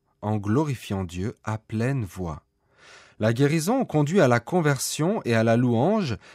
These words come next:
qui vient compléter cette guérison. Le lépreux fait demi-tour. Cette volte-face, ce changement de direction,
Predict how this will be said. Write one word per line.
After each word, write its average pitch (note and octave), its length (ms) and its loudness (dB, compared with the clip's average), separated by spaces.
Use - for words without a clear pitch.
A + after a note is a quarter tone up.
qui - 140 -6
vient F3 280 4
compléter E3 600 0
cette C#3+ 320 -2
guérison. G2+ 560 -2
Le G#2+ 120 4
lépreux B2+ 500 2
fait C#3 220 0
demi-tour. A2+ 720 -2
Cette - 280 -4
volte-face, B2+ 720 2
ce - 100 -2
changement C3 480 2
de C3 80 4
direction, A#2 640 0